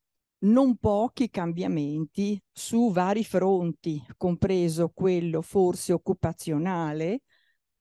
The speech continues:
e poi parti-, parlerà, se ho capito bene,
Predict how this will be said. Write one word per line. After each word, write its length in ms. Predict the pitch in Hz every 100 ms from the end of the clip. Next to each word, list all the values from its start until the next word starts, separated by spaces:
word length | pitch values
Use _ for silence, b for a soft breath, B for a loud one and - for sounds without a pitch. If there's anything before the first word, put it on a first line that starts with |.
| _ _
e 120 | -
poi 160 | - 196
parti-, 280 | - - -
parlerà, 560 | 180 165 170 180 202 180
se 160 | -
ho 40 | 170
capito 380 | 156 175 160 175
bene, 560 | 208 190 170 156 147